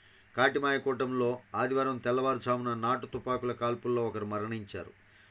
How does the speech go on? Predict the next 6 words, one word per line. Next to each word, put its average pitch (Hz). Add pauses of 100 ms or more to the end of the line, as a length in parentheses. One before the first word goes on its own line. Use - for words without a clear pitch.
(160)
మరొకరికి 131
గాయాలయ్యాయి. 113 (1080)
వివరాల్లోకి 151
వెళ్తే, 143 (560)
సంబేపల్లె 147
మండలం 139